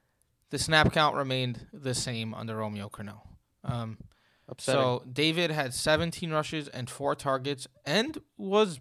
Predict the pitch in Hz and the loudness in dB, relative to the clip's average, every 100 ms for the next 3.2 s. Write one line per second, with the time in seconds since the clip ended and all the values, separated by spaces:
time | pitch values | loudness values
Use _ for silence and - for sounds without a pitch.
0 | - - 196 262 - 208 196 - - - | -12 0 2 2 0 4 4 4 -8 -16
1 | - _ _ _ _ _ _ _ _ _ | -20 _ _ _ _ _ _ _ _ _
2 | - 170 165 156 175 170 151 170 196 185 | -4 2 4 4 2 2 6 8 8 6
3 | - | -2